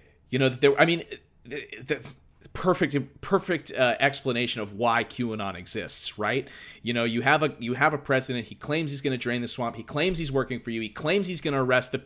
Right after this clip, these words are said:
the, the corrupt politicians. He does none of that. You need to invent a narrative in which that is happening behind the scenes.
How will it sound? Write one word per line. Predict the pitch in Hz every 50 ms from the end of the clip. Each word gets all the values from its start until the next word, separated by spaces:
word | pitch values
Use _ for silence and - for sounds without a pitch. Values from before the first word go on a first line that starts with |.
| - -
the, | - 131 123
the | 113 - 120
corrupt | - - 120 127 127 117 -
politicians. | 135 123 123 117 - 123 - 127 117
He | - 135 131
does | 131 139 131 - 131
none | 131 127 135 143 165
of | 190 170 135
that. | 127 120 120 117 - - - - -
You | - 127 147 147
need | 143 143 147 156 175 165 - -
to | - - - 131 127 123 120 -
invent | - 131 135 127 127 120 113 110 131 135 143 147 135 - -
a | - 123 120
narrative | 117 117 117 117 127 127 123 120 110 104 -
in | - 120 127
which | 123 131 127 - -
that | 123 117 120
is | 117 110 -
happening | - 123 110 113 - - 113 107 107
behind | - 98 95 113 107 107 104 95
the | 95
scenes. | - - - 151 143 120 98 73 - -